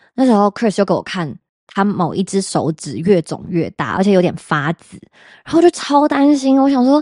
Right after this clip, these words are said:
，“干，这个一定要去医院吧，这个要去涂那个什么，什么消毒水，喂不喂？”他说，“没有，我今天就要去seven eleven买一支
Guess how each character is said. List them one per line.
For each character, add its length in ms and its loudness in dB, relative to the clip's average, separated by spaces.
，“干， 220 2
这 100 2
个 140 4
一 120 -6
定 200 2
要 160 2
去 200 4
医 180 -2
院 360 4
吧， 240 -2
这 140 -4
个 60 0
要 120 -4
去 240 0
涂 260 0
那 140 2
个 280 4
什 120 -4
么， 160 0
什 80 -6
么 40 0
消 240 -4
毒 220 -2
水， 300 -2
喂 240 0
不 80 -6
喂？” 260 -8
他 100 -4
说 80 2
，“没 200 0
有， 120 -8
我 80 0
今 240 0
天 240 2
就 100 0
要 120 2
去 120 -6
seven 320 -2
eleven 200 -4
买 180 -10
一 100 -6
支 160 -6